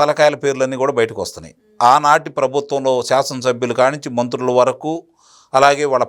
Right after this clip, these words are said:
పార్టీ ముఖ్యులు ఎవరైతే ఉన్నారో సజ్జల రామకృష్ణారెడ్డి కొడుకు కావచ్చు, చెవిరెడ్డి భాస్కర్ రెడ్డి కావచ్చు, చెవిరెడ్డి భాస్కర్ రెడ్డి కొడుకు కావచ్చు, లేదంటే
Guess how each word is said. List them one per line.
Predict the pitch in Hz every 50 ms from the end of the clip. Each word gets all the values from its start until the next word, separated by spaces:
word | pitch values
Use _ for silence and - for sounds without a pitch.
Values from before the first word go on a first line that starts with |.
| -
పార్టీ | 127 131 131 - 143
ముఖ్యులు | 135 120 120 120 - 139 127 120 117 117
ఎవరైతే | 131 135 131 131 135 127 123
ఉన్నారో | 123 120 120 120 123 127 143 147 - _ _ _ _ _ _ _ _ _
సజ్జల | - 120 120 120 131 127 127
రామకృష్ణారెడ్డి | 120 120 120 120 120 120 113 - 131 120 120 117 117
కొడుకు | 113 - 117 117 117 139
కావచ్చు, | 123 120 123 127 123 123 - 147 143 135 - _ _ _ _ _ _ _ _ _ _ -
చెవిరెడ్డి | - 123 123 127 127 127
భాస్కర్ | 117 117 117 117 117 - - 120
రెడ్డి | 123 120 123
కావచ్చు, | 117 123 123 123 120 123 - 147 143 143 -
చెవిరెడ్డి | - 123 120 120 120 120
భాస్కర్ | 117 120 120 117 117 - 113
రెడ్డి | 113 110 110
కొడుకు | - 120 113 117 117 - 120 120
కావచ్చు, | 123 127 123 - - - 143 147 151 _ _ _ _ _ _ _ _ _ _ _ -
లేదంటే | 135 139 147 143 143 139 123 147 147 147 147